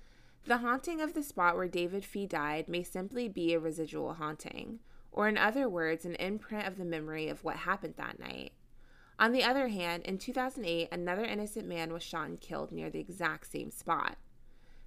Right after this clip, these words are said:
The Times Colonist reported that there had been a dispute at the Red Jacket nightclub across the street from the site of David's murder.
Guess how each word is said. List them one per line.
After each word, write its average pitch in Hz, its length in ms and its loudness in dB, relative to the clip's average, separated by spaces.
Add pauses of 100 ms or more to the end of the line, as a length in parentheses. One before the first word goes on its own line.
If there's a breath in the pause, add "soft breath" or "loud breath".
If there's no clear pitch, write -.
(140)
The 233 80 6
Times 262 360 2
Colonist 190 480 -4
reported 165 500 0
that - 140 -14
there 180 120 4
had 180 160 0
been 185 180 -2
a 180 60 -2
dispute 180 640 0
at 180 140 -6
the 185 100 -2
Red 196 300 2
Jacket 196 380 -4
nightclub 170 500 -2
across 170 300 -6
the 165 80 -8
street - 340 -2
from 165 160 -6
the 165 80 -4
site 151 280 -2
of 156 120 -6
David's 147 320 -4
murder. 190 440 -2